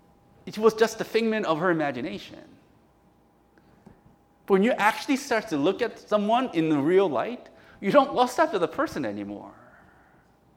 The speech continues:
And in Christ,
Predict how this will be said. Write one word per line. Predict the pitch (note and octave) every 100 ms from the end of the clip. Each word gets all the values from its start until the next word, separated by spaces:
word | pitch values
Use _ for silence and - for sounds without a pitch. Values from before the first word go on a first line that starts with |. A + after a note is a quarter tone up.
| _ _ _ _ _ _ _ _ _ _ _ _ _ _ _ -
And | A3+ A3+
in | F3+
Christ, | - - D#4+ - -